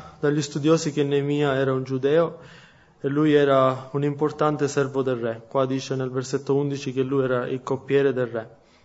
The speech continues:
Aveva un ruolo molto importante. E adesso dobbiamo capire un po', diciamo, eh,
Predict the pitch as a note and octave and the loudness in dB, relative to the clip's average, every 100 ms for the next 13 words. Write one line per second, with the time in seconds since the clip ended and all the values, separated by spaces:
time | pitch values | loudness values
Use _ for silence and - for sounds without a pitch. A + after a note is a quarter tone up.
0 | _ _ _ _ _ _ - C#3 C#3 C3 | _ _ _ _ _ _ -4 0 2 2
1 | B2+ C3+ C#3 C3 C3 C3 C3+ B2+ C3 - | 2 2 2 2 -2 -2 -4 -4 -6 -4
2 | B2 A#2+ A#2+ - _ _ - - - - | -6 -6 -12 -18 _ _ -20 -20 -20 -20
3 | _ - _ _ _ _ _ _ _ C#3+ | _ -20 _ _ _ _ _ _ _ 0
4 | C#3+ C#3 C#3 C#3 C3+ - - - - - | 2 2 2 0 -4 -10 -18 -20 -20 -20
5 | - _ _ _ _ _ - - C#3+ D3+ | -20 _ _ _ _ _ -14 -4 -2 0
6 | - C#3+ C#3+ D3 D3+ C#3+ C#3 D#3 D3+ C#3+ | -2 0 2 4 2 0 0 2 2 2
7 | D3 C#3+ C3+ C3+ D3 C#3+ C#3 C3 C3+ - | 4 4 2 0 0 2 0 -2 -8 -18
8 | - C#3+ C3 B2+ | -8 -2 0 0